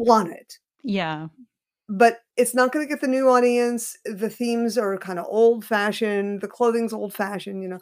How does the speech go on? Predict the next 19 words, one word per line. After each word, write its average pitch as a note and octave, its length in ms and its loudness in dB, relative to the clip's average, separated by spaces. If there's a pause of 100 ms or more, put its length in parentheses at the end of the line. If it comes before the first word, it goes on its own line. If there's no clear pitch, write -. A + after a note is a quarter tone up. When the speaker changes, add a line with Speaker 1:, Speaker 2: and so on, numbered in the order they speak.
(180)
Speaker 1:
I B3+ 100 4
thought C4 200 2
they A3+ 140 0
Speaker 2:
Mm-hmm. F#3+ 180 -8
Speaker 1:
handled G#3+ 260 -10
Claudine G3 400 -6
beautifully. F#3+ 680 -4 (340)
So, G3 720 4
Speaker 2:
Mm-hmm. F#3 80 -4
Speaker 1:
um, F3 360 -6 (180)
I'm G#3 80 -4
sorry. G#3 360 2
I G3+ 100 2
think A3 200 0
more G#3+ 280 0
people G#3+ 260 -2
should F#3 180 -8
read F#3 260 -4
Claudine. F3+ 580 -6